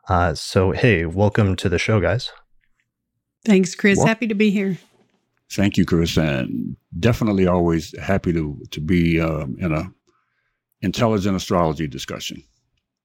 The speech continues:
Speaker 1: Yeah, so we've got a lot to,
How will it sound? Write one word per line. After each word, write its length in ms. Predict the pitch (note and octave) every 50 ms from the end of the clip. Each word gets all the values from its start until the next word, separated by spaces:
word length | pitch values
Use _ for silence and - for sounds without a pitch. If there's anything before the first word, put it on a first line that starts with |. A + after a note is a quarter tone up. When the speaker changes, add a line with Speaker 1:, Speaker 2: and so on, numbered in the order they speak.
| _ _ _ _ _ _ _ _
Speaker 1:
Yeah, 460 | G#2 A#2+ C3 B2 E2+ D2 D2+ F#2 G2 -
so 400 | - - - - G#2+ G2+ G#2 -
we've 240 | G#2 F#2+ G#2 A2+ A2+
got 160 | - C3+ D3+
a 40 | A#2
lot 380 | F2+ F#2+ F2+ E2+ E2+ - - - - - -
to, 260 | F#2+ F2+ E2+ F#2